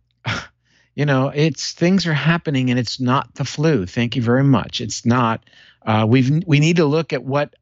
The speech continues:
uh, you know, researchers are telling us about,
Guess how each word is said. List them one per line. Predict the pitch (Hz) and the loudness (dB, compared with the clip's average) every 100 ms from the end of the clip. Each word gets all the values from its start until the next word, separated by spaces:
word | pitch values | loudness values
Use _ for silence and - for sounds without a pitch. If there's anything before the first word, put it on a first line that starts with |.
| - | -6
uh, | 127 123 120 _ _ - | -4 -4 -8 _ _ -8
you | |
know, | 160 | -4
researchers | 113 156 - 160 - 120 | -2 -2 -2 -6 -4 -2
are | 131 | -2
telling | 113 147 147 131 | 0 0 0 -2
us | 113 - | -4 -4
about, | 107 107 123 156 - | -2 0 0 -2 -6